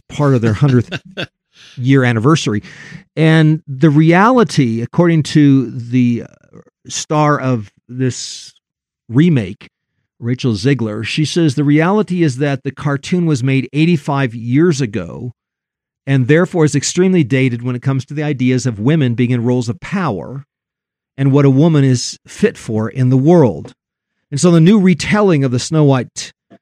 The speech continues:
Speaker 1: live-action version coming out in twenty twenty-five, Prince Charming does not show up. He doesn't rescue Snow White, so that doesn't happen. Apparently, according to Miz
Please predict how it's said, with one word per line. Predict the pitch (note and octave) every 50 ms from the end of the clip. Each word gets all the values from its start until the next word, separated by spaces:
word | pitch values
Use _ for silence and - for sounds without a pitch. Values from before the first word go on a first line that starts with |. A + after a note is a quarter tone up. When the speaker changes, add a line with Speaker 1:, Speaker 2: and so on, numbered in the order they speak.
| _ _ _ -
Speaker 1:
live-action | B2 C3 C#3+ D3 B2+ C#3+ C#3+ D3 D3+ - - - C#3+ B2+ A2+
version | F#2+ A#2+ C#3 D#3 D#3+ D3 - - A#2 A2+
coming | - - D#3 D3 D3 C#3+ C3+
out | C3 C3 C3 C3 - - - - -
in | C3 B2
twenty | B2 - - D#3+ D3+ D3
twenty-five, | C#3 - C#3 C3 A#2 - - C#3 C#3+ C3+ -
Prince | - - G#3+ G3+ - - -
Charming | - - - - G3+ G3 G#3+ G#3 F3+ B2+ G2 F2 B2+ C#3 - _ _ _ _ _ _ _ _ _ _ _ _ _ _ _ _ - B2
does | A#2 E3 E3+ D3 C3
not | E3 F3 F#3 F#3 C#3 -
show | - - F#3 E3+ F#3
up. | G#3+ - - - _ _ _ _ _ _ _ _
He | - E3+ D#3
doesn't | D#3 E3 E3+ F3 - C#3+
rescue | C#3 D3 C#3 - - - C3
Snow | - - F#3+ E3+ D#3
White, | A2+ - - - _ _
so | - - C#3 B2
that | A2+ C3 C#3+ D3+
doesn't | C#3+ E3 C#3+ B2+ C3+ A#2+
happen. | G#2+ B2+ B2+ B2 - - - C#3 - _ _ _ _ _ _ _ _ _ _ _ _ _ _ -
Apparently, | - G2+ - - F3+ F#3+ F#3 C#3+ C#3+ C#3
according | C#3 C#3 - - E3+ D#3 D3+ D3+ C#3
to | C3
Miz | B2+ C3 C3 G#2+ A2+